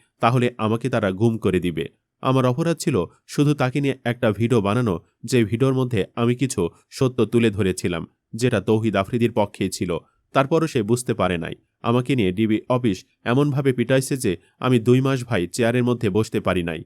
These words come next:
বন্দুকের বাড়ি রাখাতে আমার এক চোখ ফুলে যায়, কালো হয়ে থাকে, আমি চোখ দিয়ে ভালো করে দেখতে পারি নাই। সেদিনের পর থেকে এই পর্যন্ত আমি স্ট্রংলি প্রতিবাদ করতে পারি নাই।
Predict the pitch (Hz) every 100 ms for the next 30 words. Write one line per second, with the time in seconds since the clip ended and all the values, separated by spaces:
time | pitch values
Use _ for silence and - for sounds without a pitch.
0 | _ _ - 117 151 160 165 131 127 123
1 | 110 143 101 82 - _ - 127 117 117
2 | - 113 - 127 135 101 82 - _ 110
3 | 117 120 107 90 95 - - - _ _
4 | 113 113 110 113 117 110 90 107 113 120
5 | 104 101 101 113 98 98 92 82 - _
6 | _ - 151 165 165 147 143 156 147 135
7 | 131 123 131 127 139 123 87 85 _ -
8 | 120 123 - 131 131 98 117 113 123 117
9 | - 123 123 110 98 95 82